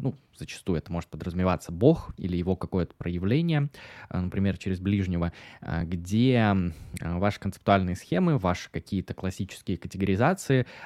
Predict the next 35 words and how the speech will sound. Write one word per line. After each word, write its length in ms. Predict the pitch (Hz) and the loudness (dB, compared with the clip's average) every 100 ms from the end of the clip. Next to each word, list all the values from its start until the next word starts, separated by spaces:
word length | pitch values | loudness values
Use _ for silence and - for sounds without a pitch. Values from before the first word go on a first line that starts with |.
| - | -12
ам, 420 | - 82 80 78 | -4 -2 -2 -2
ну 140 | 113 143 | 2 4
и 40 | |
ваше, 300 | 110 101 - | 6 4 2
знаете, 640 | 82 95 90 - 87 82 76 | -2 -2 -2 -4 -4 -2 -4
в 40 | - | -6
таком 300 | - - - | -10 -8 -10
вот 100 | - | -6
языком 380 | 98 95 104 92 | -4 -2 -2 0
Бубера 340 | 110 104 87 | 0 0 0
объектное 460 | 87 95 107 - 82 | 0 2 2 0 -8
отношение, 640 | - - - 202 160 104 - _ _ _ - | -6 -4 0 2 4 2 0 _ _ _ -10
«я, 240 | 98 95 | -2 0
оно», 280 | 92 95 87 - - | 2 0 -2 -4 -8
оно 220 | 95 131 | 4 4
тут, 280 | 117 127 - - - - - - | 6 2 0 -10 -18 -20 -20 -8
м, 480 | 92 92 95 95 98 | -4 -2 -2 -2 0
оно 100 | 110 | 2
может 220 | 156 - | 4 4
сработать, 460 | - 120 143 220 135 | 4 4 6 6 6
но 100 | 110 | 4
оно 120 | 110 | 4
не 120 | 127 104 | 4 4
даёт 360 | 104 123 123 | 4 4 2
полноту 500 | 95 95 98 95 120 | -2 0 0 0 -2
понимания 600 | 117 98 95 98 110 104 | 0 0 2 2 2 0
происходящего. 680 | 98 95 - 110 104 - 82 | -2 -4 -2 2 2 2 -6
То 80 | 87 | -6
есть 140 | 85 | -2
тайна — 380 | - 160 175 147 - | 2 4 4 2 2
это 220 | 110 95 | 2 2
то, 180 | - 113 | 2 2
с 60 | |
чем 200 | - 107 95 | 2 -2 2
мы, 300 | 104 98 | 2 0